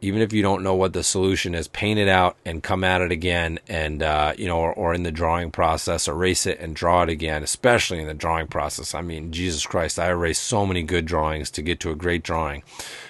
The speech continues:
But then even after that, when you're inking and then you're going back in with the inking, to go back in and really just fine tuning it to a tiny, tiny, tiny degree.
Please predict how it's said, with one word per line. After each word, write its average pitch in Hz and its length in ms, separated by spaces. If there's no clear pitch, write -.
But 90 140
then 90 160
even 107 220
after 87 340
that, 82 260
when 90 160
you're 82 160
inking 92 640
and 85 180
then 85 80
you're 80 140
going 92 260
back 87 240
in 95 80
with 87 120
the 85 140
inking, 85 360
to - 140
go 101 260
back 117 260
in 98 140
and 85 160
really 104 260
just 95 300
fine 117 680
tuning 104 500
it 80 240
to 95 300
a 87 180
tiny, 123 500
tiny, 107 460
tiny 95 440
degree. 87 680